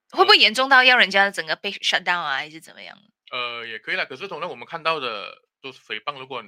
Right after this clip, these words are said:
Speaker 2: 他们开始官司的话，通常那个 page 就已经 shut down 了的。
Speaker 1: 嗯，
Speaker 2: 啊，
Speaker 1: 嗯。
Speaker 2: 而不会再，再，再什么了。
Speaker 1: 是，
Speaker 2: 啊。
Speaker 1: 好的，
Speaker 2: 因为重点是那个人本身，
Speaker 1: 那
Speaker 2: 因为你不是起诉那个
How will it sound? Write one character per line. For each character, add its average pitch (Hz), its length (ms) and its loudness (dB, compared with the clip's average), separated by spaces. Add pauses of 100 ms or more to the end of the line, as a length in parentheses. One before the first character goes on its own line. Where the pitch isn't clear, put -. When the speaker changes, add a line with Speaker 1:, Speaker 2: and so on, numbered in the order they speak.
Speaker 2:
他 - 120 -20
们 113 140 -20
开 117 140 -14
始 98 180 -20
官 110 220 -14
司 117 100 -20
的 113 80 -18
话， 131 80 -12
通 123 160 -20
常 113 80 -14
那 123 60 -14
个 127 100 -14
page 131 220 -6
就 123 80 -12
已 104 60 -14
经 104 120 -14
shut - 160 -12
down - 160 -14
了 92 100 -16
的。 95 140 -20
Speaker 1:
嗯， 175 320 -16 (160)
Speaker 2:
啊， 95 380 -2
Speaker 1:
嗯。 196 200 -12
Speaker 2:
而 - 60 -16
不 - 120 -20
会 127 120 -12
再， 123 260 -8 (140)
再， 113 340 -12
再 113 160 -14
什 107 100 -20
么 95 100 -20
了。 92 80 -18 (180)
Speaker 1:
是， 143 440 -10
Speaker 2:
啊。 95 220 -6 (200)
Speaker 1:
好 139 120 -12 (140)
的， 107 340 -6
Speaker 2:
因 220 80 2
为 202 240 0
重 185 160 -14
点 120 120 -8
是 156 100 -16
那 165 140 -2
个 160 160 -8
人 117 160 -10
本 98 200 -12
身， 95 220 -16 (380)
Speaker 1:
那 170 80 -6
Speaker 2:
因 - 20 -6
为 131 60 -12
你 - 20 -16
不 143 100 -14
是 143 120 -14
起 - 180 -16
诉 120 160 -18
那 123 140 -12
个 120 240 -14